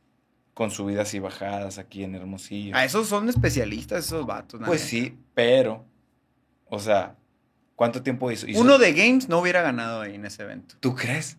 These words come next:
Speaker 2: A ver, ¿cuánto hizo el que menos hizo?
Speaker 1: Diecisiete minutos.
Speaker 2: No, no hubiera ganado.
Speaker 1: Ni
Speaker 2: Uno, uno, el treinta y cuatro,
Speaker 1: <laughs>
Speaker 2: ¿sabes cómo?
Speaker 1: El, el, el que el que mejor corre de los games, el mejor corredor de los games,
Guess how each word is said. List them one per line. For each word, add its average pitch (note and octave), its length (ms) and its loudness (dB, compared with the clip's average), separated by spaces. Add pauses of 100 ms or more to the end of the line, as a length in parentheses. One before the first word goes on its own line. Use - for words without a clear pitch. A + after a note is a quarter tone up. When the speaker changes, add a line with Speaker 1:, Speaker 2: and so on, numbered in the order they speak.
(100)
Speaker 2:
A D#3 80 6
ver, D3 180 6
¿cuánto F#3 280 0
hizo G3 200 -4
el F3+ 100 -4
que F3 100 -4
menos D#3 240 -4
hizo? - 80 -8
Speaker 1:
Diecisiete G#2+ 600 -2
minutos. G#2 640 -6 (420)
Speaker 2:
No, G3+ 200 -2
no G3 100 -4
hubiera F#3+ 180 0
ganado. D3+ 360 -4 (220)
Speaker 1:
Ni D3 80 0
Speaker 2:
Uno, F3+ 340 4
uno, G3+ 340 4
el C3 240 -2
treinta D#3 280 4
y D3 40 4
cuatro, G3 520 6 (240)
Speaker 1:
<laughs> B2+ 200 -4
Speaker 2:
¿sabes D#3 240 0
cómo? F#3 240 -4 (160)
Speaker 1:
El, C#3+ 240 6
el, D3+ 240 2 (160)
el D#3 280 2
que C#3+ 320 2 (1120)
el E3 180 4
que F3 100 4
mejor F3 360 4
corre G3 240 2
de F#3 120 4
los A#2 180 0
games, G#2+ 440 -2
el C3 140 2
mejor D3+ 380 2
corredor C#3+ 400 2
de E3 80 0
los C3+ 180 0
games, G#2 340 -4